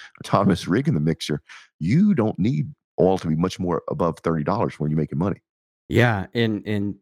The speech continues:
Speaker 2: just to temper the, the, the fears of anyone, we've said this before, sorry to say it again, but this is not gonna lead to the end of the world. You know, just look at the, the horse and cart versus car s-,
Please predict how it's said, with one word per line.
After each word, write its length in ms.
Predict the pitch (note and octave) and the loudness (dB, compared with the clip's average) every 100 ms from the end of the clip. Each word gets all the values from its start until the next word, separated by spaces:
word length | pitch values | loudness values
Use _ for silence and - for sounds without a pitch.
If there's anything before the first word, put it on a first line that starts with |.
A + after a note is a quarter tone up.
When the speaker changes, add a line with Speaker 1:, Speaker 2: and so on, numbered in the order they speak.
| _ | _
Speaker 2:
just 220 | A2+ G#2 | -6 -4
to 60 | G#2+ | -4
temper 380 | - A2+ A2 G#2 | 0 2 2 0
the, 320 | G2 F#2 - | 0 0 -2
the, 400 | G2 F#2+ E2+ - _ _ _ - | -4 -4 -4 -8 _ _ _ -8
the 100 | F#2 | -4
fears 400 | - C3+ C3+ G2+ | 2 4 2 -2
of 140 | F2 | -6
anyone, 560 | F#2 F2+ F#2 F#2 F2+ - | -4 -4 -6 -6 -6 -8
we've 240 | F#2 F2+ - | -8 -8 -4
said 260 | - A#2+ | 0 0
this 120 | A2+ | 0
before, 420 | - G2+ - G#2 G2+ | -8 -6 -2 0 0
sorry 260 | G#2+ G2+ | -2 -2
to 60 | F#2 | -2
say 240 | - A2 | -2 0
it 60 | G2+ | 0
again, 340 | D#2+ G2+ F#2 | -2 -4 -4
but 140 | E2 F2 | -6 -6
this 220 | G#2+ - | -6 -4
is 120 | G2 | -2
not 220 | G2+ F#2+ | -2 -2
gonna 280 | F#2+ F2+ E2+ - _ _ | -2 -4 -6 -10 _ _
lead 380 | F#2 G#2 G2+ E2+ | 0 2 2 -2
to 320 | - F#2+ E2+ - _ _ - | -4 -2 -2 -8 _ _ -2
the 200 | F#2 D#2+ | -2 0
end 220 | G2 F#2+ | 0 0
of 120 | E2 | -2
the 100 | E2+ | -4
world. 500 | F2+ G#2 F#2 E2+ D2+ - - _ _ _ F#2 F#2 | 0 2 2 -4 -8 -16 -20 _ _ _ -18 -6
You 140 | F#2+ | -6
know, 120 | D2+ | -4
just 240 | - F#2+ - | -6 -6 -2
look 180 | F#2+ | -2
at 120 | F#2+ - | -2 0
the, 220 | F2 D2+ | -2 -2
the 180 | - F2 | -4 -4
horse 500 | - - G2 F2+ - | -4 -2 0 0 -4
and 120 | F2 E2+ _ _ _ | -8 -10 _ _ _
cart 400 | - F2+ E2+ - - | -2 0 0 -4 -6
versus 340 | F#2 D#2+ F2+ | -4 -2 -6
car 460 | - A2 F#2+ F#2 - | -2 0 2 0 -6
s-, 160 | - | -12